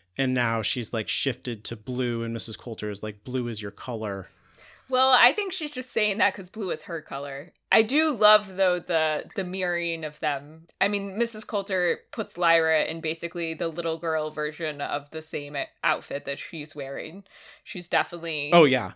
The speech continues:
Speaker 2: you know, trying to mold her in that way.
Speaker 1: But, and she's also, like, bringing her into that magisterial culture.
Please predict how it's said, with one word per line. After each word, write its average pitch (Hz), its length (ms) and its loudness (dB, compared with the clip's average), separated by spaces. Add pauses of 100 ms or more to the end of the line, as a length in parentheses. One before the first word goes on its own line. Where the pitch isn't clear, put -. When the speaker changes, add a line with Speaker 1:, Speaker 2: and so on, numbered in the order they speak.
Speaker 2:
you 170 160 -6
know, 143 140 -4
trying 151 420 0
to - 120 -12
mold 156 400 -6
her 139 200 -8
in 135 140 -6
that 110 200 -2
way. 127 360 -2 (280)
Speaker 1:
But, 151 160 0
and 170 240 8
she's 143 280 4
also, 143 340 6
like, 123 240 0
bringing 135 440 2
her 117 200 -2
into 120 880 0 (120)
that 127 200 0
magisterial 120 920 -2
culture. - 760 -4